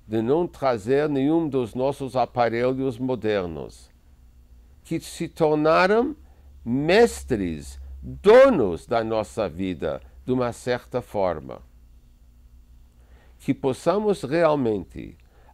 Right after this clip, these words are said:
aproveitar a grandeza do Shabat, a grande sabedoria que nos passou a ideia de parar e pensar, de meditar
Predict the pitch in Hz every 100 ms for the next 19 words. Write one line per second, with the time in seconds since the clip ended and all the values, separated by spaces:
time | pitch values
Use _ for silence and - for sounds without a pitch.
0 | _ 135 143 147 151 139 135 - 180 185
1 | 170 143 107 135 135 117 123 180 156 104
2 | 85 71 - - - - 147 139 - 127
3 | 92 117 87 - - - - _ _ -
4 | - - 127 98 127 196 226 190 170 -
5 | 160 143 143 131 143 143 170 113 69 -
6 | - - - - - - - - _ -
7 | _ - - 135 127 135 - - 127 -
8 | - 135 104 71 - - - - 104 107
9 | 95 82 135 143 117 101 101 - 107 98
10 | 131 185 233 214 - - _ - _ -
11 | 147 147 156 147 - 117 95 65 - -
12 | - - - - - 113 135 131 123 104
13 | 110 - 143 190 226